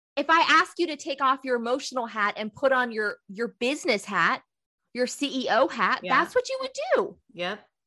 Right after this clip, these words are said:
Speaker 1: And so sometimes we just need to, you know, shift it a little bit and
Speaker 2: <laughs>
Speaker 1: just get a little black and white with ourselves for just a hot
Speaker 2: Yeah.
Speaker 1: second. <laughs>
Speaker 2: And creative, and get creative.
Speaker 1: Yes.
Speaker 2: And find the rhythm. So,
Speaker 1: Yes.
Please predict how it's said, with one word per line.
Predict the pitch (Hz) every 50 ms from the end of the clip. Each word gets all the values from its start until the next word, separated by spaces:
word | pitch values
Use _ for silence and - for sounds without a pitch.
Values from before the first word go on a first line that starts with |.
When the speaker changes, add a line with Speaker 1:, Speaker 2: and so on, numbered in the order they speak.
| _ _ _ _ -
Speaker 1:
And | 277 277 262
so | - - 294 277
sometimes | 277 277 - 330 - 339 - - 440 466 480 427 -
we | 381 359 254
just | 330 330 -
need | 359 294 277 277 -
to, | - 262 220 214 240 - _ _
you | - 370
know, | 240 170 160 226 - _ _ _
shift | - - - 427 403 403 -
it | 415 392
a | 311
little | 269 247 196 190 190 196
bit | 202 196 185 202 240 -
and | - 208 202 208 220 240 - - - - - _ _ _ _ _
Speaker 2:
<laughs> | _ _ _ _ _ _ _ -
Speaker 1:
just | - 415 403 -
get | - 480
a | 466 466
little | 415 480 466 480 480 466 453 - - - _ _ _ _ _ _ _ 370 _ - -
black | - 254 359 440 480 -
and | 480 427
white | 427 427 440 480 381
with | 349 - -
ourselves | 226 262 - - 214 180 185 180 -
for | - 359
just | - 605 - -
a | 554
hot | - 480 480 403 370 156
Speaker 2:
Yeah. | -
Speaker 1:
second. | 403 403 403 269 208 - - 494 539 -
<laughs> | - - - -
Speaker 2:
And | 247 269 277
creative, | 262 - 349 339 294 247 233 220 220 233 254 277 - _ _ _ -
and | 214 208 208
get | 208 214 - - -
creative. | 277 254 226 202 190 196 202 202 196 196 196 190 202 - _ _
Speaker 1:
Yes. | 240 302 381 440 - - 659
Speaker 2:
And | 494 196 185
find | - 202 190 190 202 208
the | 226 208
rhythm. | 202 262 294 311 311 285 233 185 151 139 135 156 156 - _ _ _ _ _ _ _ -
So, | 269
Speaker 1:
Yes. | 269 269 - - 226